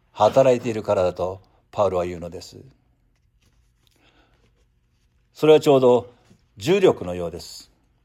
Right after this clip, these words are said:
ジャンプをしても必ず下に落ちます。それは重力の法則に基づいているのです。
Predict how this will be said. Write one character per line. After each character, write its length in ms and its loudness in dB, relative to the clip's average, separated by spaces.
ジ 140 -2
ャ 100 4
ン 60 -14
プ 100 -8
を 80 0
し 80 -10
て 100 -16
も 320 -12
必 120 -4
ず 80 -14
下 180 -6
に 80 -8
落 160 -10
ち 80 -18
ま 120 -14
す。 300 -20
そ 100 -14
れ 80 -4
は 320 0
重 220 -2
力 220 0
の 120 -10
法 200 -8
則 240 -14
に 80 -12
基 40 -12
づ 360 -10
い 80 -14
て 80 -20
い 60 -16
る 80 -20
の 60 -20
で 120 -20
す。 260 -20